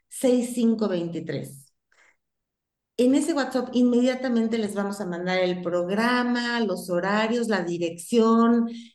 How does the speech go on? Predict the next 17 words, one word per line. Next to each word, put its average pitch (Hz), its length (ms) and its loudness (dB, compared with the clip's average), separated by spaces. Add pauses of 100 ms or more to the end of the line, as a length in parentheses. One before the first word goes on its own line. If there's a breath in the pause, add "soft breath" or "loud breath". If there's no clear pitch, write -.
eh, 190 340 -4
incluye, 233 440 4
por - 140 -6
supuesto, 202 500 -6
comida, 226 800 2
la 190 180 -2
fotografía 202 1160 2
de 196 140 0
esta 202 500 -2
comunidad 202 1040 4 (400 loud breath)
que 214 100 0
le 202 100 2
dice 226 280 2
sí 220 240 2
a 214 100 4
la 202 160 2
vida, 208 720 -2